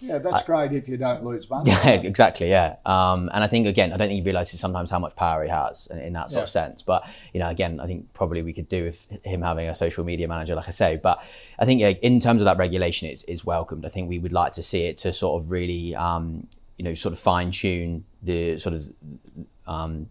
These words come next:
Speaker 2: the asset classes in that sort of sense, because, you know, right now it is a bit of a minefield sometimes for especially new investors or, you know, whatever that might be. And I think we just, people want to see more protection over it because there's such great technology
Speaker 1: Yeah.
Speaker 2: there,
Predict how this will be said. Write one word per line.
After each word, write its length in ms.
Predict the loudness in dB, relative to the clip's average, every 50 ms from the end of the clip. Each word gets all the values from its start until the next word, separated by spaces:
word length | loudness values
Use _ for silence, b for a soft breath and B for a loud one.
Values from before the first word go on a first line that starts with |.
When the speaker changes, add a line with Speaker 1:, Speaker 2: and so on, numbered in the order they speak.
| -16 -16 -4
Speaker 2:
the 140 | 0 0 2
asset 300 | 2 0 -2 -4 0 4
classes 500 | 4 4 4 4 0 -4 -6 -6 -8 -8
in 140 | -6 -6
that 160 | -4 -6 -6 -4
sort 100 | -6 -4
of 80 | -2
sense, 260 | -2 -2 -2 -2 -6
because, 360 | -10 -10 -6 -4 -4 -4 -6 -8 b b b b
you 60 | -6 -2
know, 60 | 2
right 240 | 4 6 6 4 4
now 380 | 0 -2 -2 -2 -2 -4 -6 b b b b
it 140 | -2 0 0
is 100 | 2 2
a 40 |
bit 100 | 2 0
of 60 | 0 0
a 40 |
minefield 480 | 0 0 0 -2 -2 -2 -2 -2 -2 0
sometimes 540 | 0 -2 -4 -2 -2 -2 -2 -2 -4 -6 -2
for 100 | -2 -2
especially 340 | 0 0 -2 -2 -2 -4 -4
new 120 | -4 -2
investors 580 | 4 6 6 6 6 6 4 4 4 4 4 4
or, 140 | 0 -2 -2 -2
you 60 | -4
know, 80 | -2
whatever 260 | 0 0 0 0 0 0
that 160 | 0 0 -2
might 180 | -4 -4 0
be. 180 | 2 4 4 4
And 80 | 4 2
I 40 |
think 180 | 2 0 0 0
we 60 | -2
just, 280 | -2 -4 -4 -6 -8 b b b b
people 180 | b -4 -2 0
want 100 | 0 -2
to 60 | -2
see 120 | -2 -2 -2
more 160 | -2 -2 -4
protection 440 | -4 -2 0 0 0 0 -2 -10 -8
over 100 | -6 -8
it 60 | -6
because 180 | -4 -2 -2
there's 160 | -2 -2 -2 2
such 260 | 2 2 2 4 4
great 200 | 4 4 4 2
technology 460 | -2 -4 -2 -2 -2 -2 -2 -2 0
Speaker 1:
Yeah. 260 | 2 4 6 4 4
Speaker 2:
there, 80 | 2